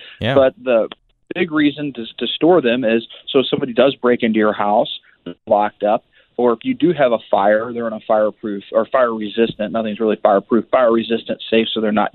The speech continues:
Speaker 2: damaged. Um, but, you know, legislating it, well, now all of a sudden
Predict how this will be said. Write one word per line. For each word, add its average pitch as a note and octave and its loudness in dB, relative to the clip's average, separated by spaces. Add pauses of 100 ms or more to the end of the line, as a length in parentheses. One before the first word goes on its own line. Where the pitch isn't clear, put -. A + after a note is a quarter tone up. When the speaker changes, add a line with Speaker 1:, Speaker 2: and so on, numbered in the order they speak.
(140)
Speaker 2:
damaged. B2+ 2 (680)
Um, G2 -2 (140)
but, C#3 2
you D3 -6
know, G#2 0 (180)
legislating A#2+ -2
it, A#2 0 (260)
well, B2+ -6
now C#3+ 2
all C3+ 2
of A#2 -12
a - -6
sudden B2 -2